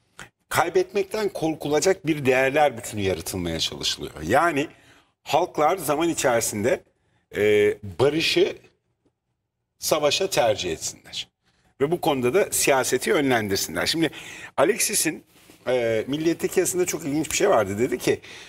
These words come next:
"Türk-Yunan ilişkilerinde çok nadir bir dönem yaşanıyor. İki tane güçlü lider var. İkisinin önümüzdeki dört yıl boyunca seçimi gibi bir derdi yok. Bu çok nadir görülen bir ortamdır." Kendi adıma söyleyeyim. Atina'ya gittim.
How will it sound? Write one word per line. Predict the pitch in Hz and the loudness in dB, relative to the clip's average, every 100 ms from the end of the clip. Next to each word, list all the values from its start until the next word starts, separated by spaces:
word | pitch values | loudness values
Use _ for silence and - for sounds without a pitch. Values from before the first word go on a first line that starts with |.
| - | -14
"Türk-Yunan | - 151 175 185 | -10 -2 2 4
ilişkilerinde | 170 135 147 143 135 | 2 0 2 2 2
çok | 135 175 147 | -2 -2 2
nadir | 135 135 147 135 | 2 2 0 0
bir | 120 | 2
dönem | 131 185 262 | 2 2 2
yaşanıyor. | 185 - 123 113 - | 0 0 0 0 -2
İki | 139 - | -4 -4
tane | 160 143 123 | 0 0 -2
güçlü | 113 120 170 165 | -4 -6 -4 -2
lider | 165 156 151 | 0 2 2
var. | 151 151 | 2 0
İkisinin | 127 - 151 147 | -2 -4 -4 0
önümüzdeki | 127 123 110 120 110 | 0 0 0 -2 0
dört | 113 139 139 | 0 0 0
yıl | 117 | 0
boyunca | 110 104 92 | 2 0 -2
seçimi | - 101 135 175 | -4 -4 -4 0
gibi | 180 175 | 2 4
bir | 180 160 | 2 2
derdi | 160 156 175 | 0 2 2
yok. | 202 - - - - - 151 | 0 -4 -20 -20 -20 -8 0
Bu | 202 - | 0 0
çok | - 196 165 | 2 2 2
nadir | 147 139 165 | 2 2 0
görülen | 160 131 127 175 170 | 0 2 2 0 2
bir | |
ortamdır." | 123 101 - 82 - - - _ _ - - | 4 4 0 -4 -6 -14 -16 _ _ -20 -4
Kendi | 254 254 254 | 0 2 2
adıma | 185 151 | 2 2
söyleyeyim. | 139 180 165 214 - - - _ _ _ _ _ _ - - | 2 2 2 -2 -8 -18 -20 _ _ _ _ _ _ -20 -6
Atina'ya | 160 - 175 208 147 | -4 -2 0 2 2
gittim. | 143 165 - 208 | 0 -4 -4 -4